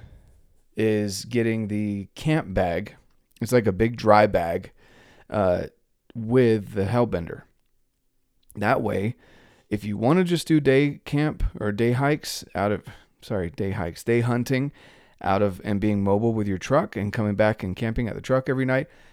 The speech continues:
and moving locations if you're not into whatever animals, then awesome. But if you want to pack in and set up a spike camp, get this camp bag, or again, if you've got a large dry bag laying around, uh, put all your camp stuff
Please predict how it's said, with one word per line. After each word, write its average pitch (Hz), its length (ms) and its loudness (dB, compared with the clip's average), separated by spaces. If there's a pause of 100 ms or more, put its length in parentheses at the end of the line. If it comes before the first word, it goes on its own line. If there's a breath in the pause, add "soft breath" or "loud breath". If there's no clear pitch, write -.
(140 soft breath)
and 101 100 -8
moving 107 320 -2
locations 120 580 -2
if 104 120 -8
you're 101 80 -4
not 95 180 -2
into 98 520 -4 (160)
whatever 98 300 -2
animals, 127 400 -4 (1000 soft breath)
then 123 400 0
awesome. 107 520 -2 (920)
But 127 260 2
if 117 120 -2
you 123 100 2
want 127 300 0
to 127 140 -2
pack 120 340 0
in 127 220 0
and 107 120 -2
set 113 200 0
up 110 120 0
a 90 60 -4
spike 165 360 0
camp, 98 360 -4 (440 loud breath)
get 120 160 2
this 117 160 -2
camp 151 320 -2
bag, 104 300 4
or 110 200 2
again, 104 200 0
if 92 120 -4
you've 107 120 -4
got 127 200 2
a 98 80 0 (260)
large 98 460 0
dry 120 240 0
bag 92 340 -2
laying 95 240 -2
around, 104 320 -2 (480 loud breath)
uh, 104 180 2
put 156 240 0
all 185 160 0
your 131 160 2
camp 131 320 -4
stuff - 540 -2